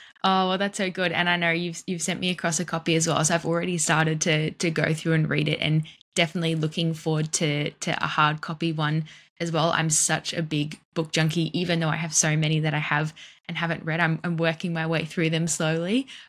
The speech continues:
But yeah, definitely looking forward to that, and would so encourage everyone to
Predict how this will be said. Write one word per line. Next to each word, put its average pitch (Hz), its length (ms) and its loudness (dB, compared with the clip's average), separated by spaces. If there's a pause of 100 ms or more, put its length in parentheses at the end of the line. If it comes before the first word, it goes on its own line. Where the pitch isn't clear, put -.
But - 220 -2
yeah, 147 160 -2
definitely 170 400 -6
looking 170 320 -6
forward 160 300 -4
to 165 100 -10
that, 151 280 0
and 160 420 0
would 160 400 -4
so 175 400 2
encourage 160 580 2
everyone 156 520 0
to 156 440 0